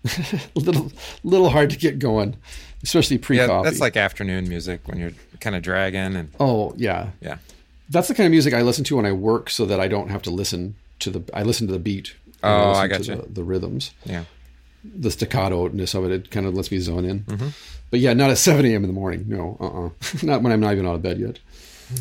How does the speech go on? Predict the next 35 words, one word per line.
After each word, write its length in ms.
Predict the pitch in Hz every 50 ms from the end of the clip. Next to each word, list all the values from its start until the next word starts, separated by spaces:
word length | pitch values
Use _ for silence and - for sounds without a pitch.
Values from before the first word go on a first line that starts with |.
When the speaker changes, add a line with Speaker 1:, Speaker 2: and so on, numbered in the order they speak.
| 117 110
Speaker 1:
But 320 | - - - - - 120
baby 180 | 107 110 110 117
girl 200 | 117 147 160 160
loved 200 | 160 180 196 175
it. 220 | 156 147 - - - - - - - - - _ _ - -
And, 300 | 107 104 101 98 95 90
uh, 60 | 98 98
she 120 | - -
liked 140 | 285 311 -
Animals 340 | - 151 175 185 175 151 117
as 120 | 110 92 107
Leaders, 260 | 131 143 117 92 -
too. 160 | - - 98
I 40 | 92
sent 200 | - - 110 -
you 120 | 120 117
that, 280 | 101 98 95 - - -
uh, 220 | 87 80 71 71 71
Speaker 2:
Yeah, 120 | 139 147
I 20 | 139
haven't 100 | 139 131
Speaker 1:
those 60 | -
Speaker 2:
watched 140 | 123 117 -
Speaker 1:
two 100 | 131 110
Speaker 2:
it 40 | 101
yet. 80 | 98 95
Speaker 1:
links 180 | 95 98 92 -
to 60 | -
Speaker 2:
I'll 40 | -
Speaker 1:
those 60 | 110 101
Speaker 2:
have 60 | 101
to 60 | 98
watch 120 | 92 98 95
Speaker 1:
videos. 100 | - -
Speaker 2:
that. 160 | 92 90 87